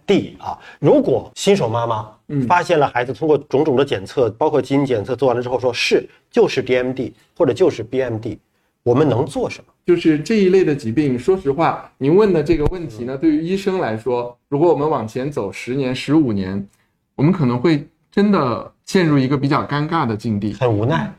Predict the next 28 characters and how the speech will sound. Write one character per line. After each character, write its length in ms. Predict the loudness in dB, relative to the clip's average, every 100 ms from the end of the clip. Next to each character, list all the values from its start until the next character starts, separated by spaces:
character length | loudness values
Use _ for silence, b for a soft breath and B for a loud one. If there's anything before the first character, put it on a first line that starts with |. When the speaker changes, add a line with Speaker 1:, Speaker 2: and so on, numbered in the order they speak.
| _
Speaker 2:
对， 320 | 4 4 2
最 160 | 2 2
后 400 | 4 2 2 0
会 260 | 0 2
跟 340 | 2 -2 -2 0
这 220 | 0 0
个 240 | -2 -4
病 180 | -2 -2
人 140 | 0
的 60 | 0
家 160 | 0 0
长 180 | -2 -4
说， 320 | -2 -4 -6 _ _ _ _ _
诊 160 | 0 2
断 200 | 2 2
已 60 |
经 160 | -2 -4
清 220 | -4 -6
楚 220 | -6 -6
了， 160 | -8 -10 _ _ _ _
但 180 | -2 0
我 60 | 2
们 100 | 0
可 140 | 0
能 140 | -4
做 160 | 0 0
不 80 | 0
了 160 | -4